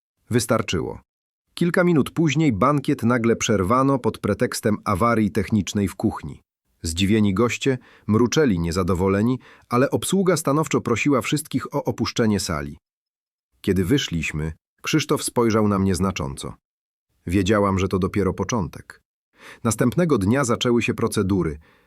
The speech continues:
Zabezpieczono talerze, w tym mój, nietknięty, zostawiony przez Krzysztofa na stole. Badania laboratoryjne potwierdziły to, czego się bałam. W sosie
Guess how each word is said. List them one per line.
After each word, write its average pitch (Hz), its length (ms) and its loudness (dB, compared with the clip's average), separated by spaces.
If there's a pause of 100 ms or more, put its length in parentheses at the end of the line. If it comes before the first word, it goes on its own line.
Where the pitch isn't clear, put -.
(200)
Zabezpieczono 117 640 0
talerze, 101 540 0
w - 100 -16
tym 87 260 0
mój, 117 440 2
nietknięty, 104 720 0
zostawiony 98 540 0
przez - 240 -4
Krzysztofa 101 460 -4
na 95 120 0
stole. 101 400 0 (680)
Badania 117 420 2
laboratoryjne 110 720 2
potwierdziły 101 640 0
to, 143 300 0
czego 104 280 -2
się 90 140 -2
bałam. 73 500 -2 (520)
W - 120 -12
sosie 82 440 -2